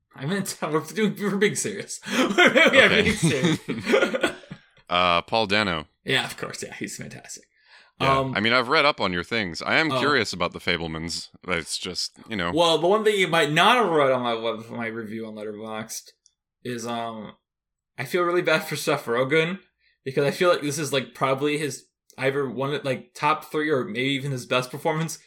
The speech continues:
Speaker 1: But obviously, no one's gonna talk about him when he's surrounded by Paul Dano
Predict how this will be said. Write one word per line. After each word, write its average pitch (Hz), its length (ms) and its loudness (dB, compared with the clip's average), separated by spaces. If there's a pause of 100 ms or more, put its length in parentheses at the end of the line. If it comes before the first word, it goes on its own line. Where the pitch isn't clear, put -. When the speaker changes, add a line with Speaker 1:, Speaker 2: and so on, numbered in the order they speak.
(180)
Speaker 1:
But 151 100 2
obviously, 151 480 2
no 139 120 2
one's 139 140 -2
gonna 143 180 -2
talk - 340 -4
about 151 280 4
him 147 140 2
when 139 80 -4
he's 131 180 -6
surrounded 135 320 0
by 131 140 2
Paul 127 300 -2
Dano 127 500 -2